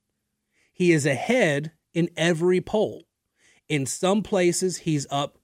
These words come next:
really big. In some places, not as much. But Trump is really going to have to up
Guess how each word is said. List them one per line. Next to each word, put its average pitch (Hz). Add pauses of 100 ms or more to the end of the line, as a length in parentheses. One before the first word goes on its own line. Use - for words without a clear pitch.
really 139
big. 160
In 160
some 330
places, 269
not 220
as 208
much. - (4000)
But 143
Trump 196 (140)
is 156 (880)
really 202 (520)
going 127
to 120
have 156
to -
up 131